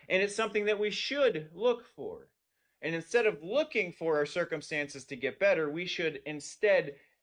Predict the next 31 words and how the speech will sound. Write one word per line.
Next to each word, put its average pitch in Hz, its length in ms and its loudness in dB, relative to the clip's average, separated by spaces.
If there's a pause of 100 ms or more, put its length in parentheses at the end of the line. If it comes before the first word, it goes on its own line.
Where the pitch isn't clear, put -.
(140)
seek - 520 -4
God's 202 380 4
happiness 143 760 0 (200)
and 139 140 -2
God's 131 260 0
favor, 113 460 -8 (240)
God's 120 240 0
pleasure, 123 460 -6 (680)
and 160 240 0
trust 185 320 0
him 214 240 -2
with 170 140 -8
the 180 80 -12
circumstances. 151 880 -6 (380)
And 165 80 -4
we 185 80 2
see 254 220 -4
that 220 180 4
in 175 80 -4
Psalm 160 360 -2
eighty-five. 131 680 0
Let's 147 140 -2
look 185 120 -4
at 175 120 -10
Psalm 151 280 -2
eighty-five 135 580 -2
tonight. 85 320 -14 (1700)
Beginning 170 380 0
in 160 180 -2
verse 151 400 0
one. 120 320 -6